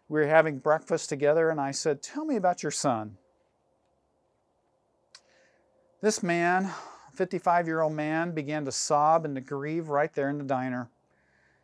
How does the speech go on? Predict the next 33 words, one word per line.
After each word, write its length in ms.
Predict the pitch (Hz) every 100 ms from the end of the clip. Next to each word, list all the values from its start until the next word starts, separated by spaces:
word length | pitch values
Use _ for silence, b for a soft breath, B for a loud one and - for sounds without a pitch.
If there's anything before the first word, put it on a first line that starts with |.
| _
He 180 | - 185
was 180 | 175 147
really 440 | 139 156 175 160
rough 420 | 135 127 156 156
around 300 | 165 156 151
the 160 | 151 131
edges. 460 | 123 120 123 - - _ _ _ _ _ _ _ _ _ _ _ _ _ _ _ _ -
He 100 | 170
gained 300 | 160 180 175
his 140 | 170
composure 880 | 160 139 - 175 180 170 143 143 139
a 60 | -
few 180 | - 165
minutes 320 | 156 151 -
later 460 | 156 151 160 156 135
and 220 | 127 117 _ -
grabbed 320 | 143 170 170
the 100 | 156
table 480 | - 175 175 170 170
like 240 | 147 -
this 380 | 160 165 165 -
and 220 | 135 113 _ _ _ _ _ _ -
began 280 | 147 160 156
to 60 |
tell 260 | 143 - 170
me 120 | 170
about 260 | 156 156 143
his 100 | 139
son, 380 | - 160 156 143
how 260 | 143 139
his 100 | 135
son 280 | - 165 160
had, 200 | 143